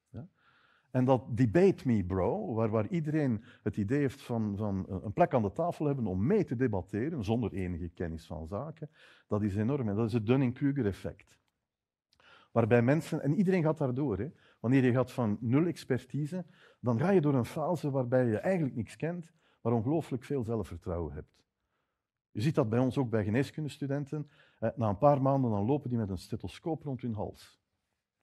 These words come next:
Ja? En dan, dan denken ze van, "Ja, wij, dus, eh, wij kennen dat." Heel vlug merken die dat ze op dat moment heel weinig kennen, heel veel studeren. En uiteindelijk dat dal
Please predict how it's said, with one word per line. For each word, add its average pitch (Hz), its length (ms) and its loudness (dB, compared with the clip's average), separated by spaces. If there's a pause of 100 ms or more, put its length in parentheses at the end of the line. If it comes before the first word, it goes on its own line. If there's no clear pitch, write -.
(220)
Ja? 98 200 -14 (640)
En 139 120 2
dan, 143 200 4
dan 135 160 4
denken 151 260 4
ze 139 80 -4
van, 143 200 2
"Ja, 101 260 4
wij, 98 260 -4
dus, 92 380 -10
eh, 82 200 -10
wij 90 120 -6
kennen 92 400 -2
dat." 82 320 -8 (360)
Heel 127 260 4
vlug 107 240 2
merken 101 380 0
die 90 180 -2
dat 85 220 -6
ze - 100 -10
op 73 60 -10
dat 104 140 -2
moment 90 280 -6
heel 95 180 -2
weinig 110 340 -2
kennen, 110 280 -4 (180)
heel 117 180 4
veel 104 200 0
studeren. 110 540 -2 (220)
En 139 140 4
uiteindelijk 135 720 2 (220)
dat 110 300 0
dal 143 460 6